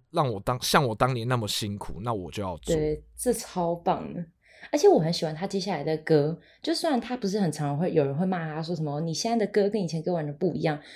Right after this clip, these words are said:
Speaker 2: 但你想想看，他现在在那个年纪，其实他会有不同的想法，想要发声给很多人，他的初衷一样没有变啊。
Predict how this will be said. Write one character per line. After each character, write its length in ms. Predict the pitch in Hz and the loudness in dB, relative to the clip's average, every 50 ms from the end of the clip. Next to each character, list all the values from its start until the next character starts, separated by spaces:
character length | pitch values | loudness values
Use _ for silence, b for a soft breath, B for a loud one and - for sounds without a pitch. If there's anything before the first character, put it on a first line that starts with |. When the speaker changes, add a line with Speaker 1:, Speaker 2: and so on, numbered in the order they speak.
| B B B - | B B B 0
Speaker 2:
但 120 | 330 302 | 4 4
你 40 | 240 | 4
想 140 | - 196 175 | 4 2 -2
想 40 | 165 | -2
看， 140 | 185 196 190 | -2 -4 -4
他 80 | 208 | -4
现 160 | 226 - 254 | -2 -2 0
在 160 | 233 233 240 226 | 0 2 2 2
在 60 | 214 | 2
那 80 | 226 | 2
个 60 | 214 185 | 2 2
年 260 | 160 151 143 147 147 | 2 2 0 -2 -2
纪， 180 | 147 185 185 | -2 -2 -2
其 160 | 160 151 175 170 | -2 -2 -2 -4
实 100 | 170 202 | -4 -4
他 160 | 202 - 254 | -2 0 2
会 80 | 254 | 4
有 60 | 214 160 | 4 4
不 160 | - - 254 | 4 2 0
同 160 | 254 170 160 | 2 2 0
的 80 | 151 151 | 0 0
想 240 | 147 165 160 165 | 0 -2 -2 -2
法， 180 | 160 156 147 143 135 | -4 -6 -8 -8 -6
想 180 | - - 151 | -6 -4 -4
要 80 | 151 170 | -4 -4
发 220 | 165 - 196 180 | -4 -6 -6 -6
声 160 | 180 - 190 175 | -4 -2 0 0
给 160 | 165 151 147 | 2 2 0
很 80 | 151 | 0
多 160 | 151 160 160 147 | 2 2 2 2
人， 100 | - 170 | 0 -2
他 140 | - - | -6 -12
的 160 | - - 180 165 | 2 4 4 4
初 260 | - - - 208 208 | 4 2 -2 0 4
衷 160 | 233 247 226 | 4 4 4
一 60 | 180 | 4
样 80 | 180 185 | 2 2
没 80 | 196 | 4
有 80 | 170 147 | 2 2
变 280 | 143 - 170 - - - | 2 2 0 0 0 -4
啊。 140 | - 170 | -6 -8